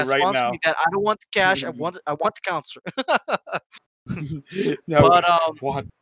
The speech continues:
Speaker 1: Hmm?
Speaker 2: yeah, this, this is nice conversation, Sudhir. Um,
Speaker 1: Yeah,
Speaker 2: we,
Speaker 1: man.
Speaker 2: another one,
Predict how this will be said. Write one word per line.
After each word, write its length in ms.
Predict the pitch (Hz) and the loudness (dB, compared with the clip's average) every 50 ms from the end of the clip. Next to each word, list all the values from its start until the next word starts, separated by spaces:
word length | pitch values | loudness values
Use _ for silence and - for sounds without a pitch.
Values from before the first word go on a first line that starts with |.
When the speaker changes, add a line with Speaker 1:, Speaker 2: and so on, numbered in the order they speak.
| _ - - _ _ _ _ _ _ _ - | _ -20 -20 _ _ _ _ _ _ _ -12
Speaker 1:
Hmm? 240 | 127 127 127 143 190 - _ _ _ | -10 -8 -8 -8 -10 -12 _ _ _
Speaker 2:
yeah, 160 | 185 220 233 | -4 -4 -2
this, 140 | 208 214 208 - | -4 -4 -8 -10
this 180 | - 440 - 240 | -16 -18 -18 -16
is 140 | 226 - - | -18 -18 -14
nice 160 | 233 233 220 | -14 -14 -12
conversation, 460 | - 226 220 196 185 - 170 135 123 117 | -12 -12 -12 -12 -12 -14 -14 -14 -14 -16
Sudhir. 320 | - 123 120 131 151 - | -18 -18 -18 -18 -14 -8
Um, 440 | 139 143 151 151 151 151 147 143 - - - - | -4 -4 -2 -2 -2 -2 -4 -6 -10 -16 -14 -10
Speaker 1:
Yeah, 180 | - 370 403 453 | -6 -6 -6 -4
Speaker 2:
we, 80 | 440 170 | -4 -4
Speaker 1:
man. 80 | 151 - | -4 -2
Speaker 2:
another 220 | 165 185 190 196 | -2 -2 -2 -2
one, 260 | 190 190 190 185 185 | -4 -6 -8 -10 -14